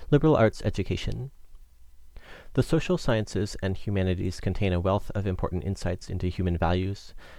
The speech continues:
strategies for pro-social behavior, and generally what philosopher Nick Bostrom calls crucial considerations for understanding how the universe works and how to make a positive impact on it. It's good to encourage people to explore this material,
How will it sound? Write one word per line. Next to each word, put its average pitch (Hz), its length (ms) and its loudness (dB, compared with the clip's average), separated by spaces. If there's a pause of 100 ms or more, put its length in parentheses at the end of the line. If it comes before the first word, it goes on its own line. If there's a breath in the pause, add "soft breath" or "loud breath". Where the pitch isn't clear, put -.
strategies 104 640 2
for 95 140 -2
pro-social 87 520 0
behavior, 85 600 0 (360 loud breath)
and 101 160 6
generally 95 540 4
what 95 240 4
philosopher 92 480 2
Nick 90 240 -2
Bostrom 90 340 4
calls 82 380 0 (200 loud breath)
crucial 123 320 2
considerations 92 800 -2
for 95 180 0
understanding 90 560 2
how 87 160 4
the 82 120 -2
universe 82 400 -2
works - 360 -2 (300 loud breath)
and 98 120 4
how 95 100 6
to 90 100 4
make 87 180 2
a 90 60 0
positive 85 380 2
impact 85 360 0
on 78 120 -2
it. 85 160 -6 (800 loud breath)
It's 127 160 2
good 147 200 2
to 135 120 0
encourage 110 360 2
people 101 240 0
to - 140 0
explore - 340 0
this 98 220 -2
material, 87 440 -2